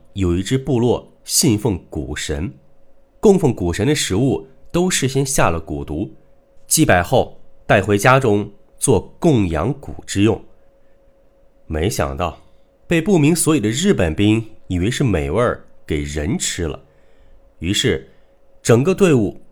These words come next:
都中了蛊毒而相继发狂。另外，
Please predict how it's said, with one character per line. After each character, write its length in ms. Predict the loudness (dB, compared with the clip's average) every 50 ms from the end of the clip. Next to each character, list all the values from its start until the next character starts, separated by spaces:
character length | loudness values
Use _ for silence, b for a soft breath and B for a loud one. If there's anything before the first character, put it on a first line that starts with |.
| -4 2
都 180 | 4 4 4 4
中 200 | 4 2 2 2
了 80 | 0
蛊 200 | -2 -4 -6 -6
毒 360 | -6 -4 -4 -4 -4 -6 -8 -8
而 140 | -6 -6 -4
相 320 | -2 -2 0 0 0 0
继 160 | 0 -2 -4
发 200 | -2 0 0 0
狂。 320 | 0 0 -4 -6 -6 -8 -10 -14 -20 -20 -20 -20 -20 -20 -20 -20 -20 -20 -20 -20 _ _ _ _ _ _ _ -2
另 180 | 0 2 4 4
外， 260 | 2 2 -2 -4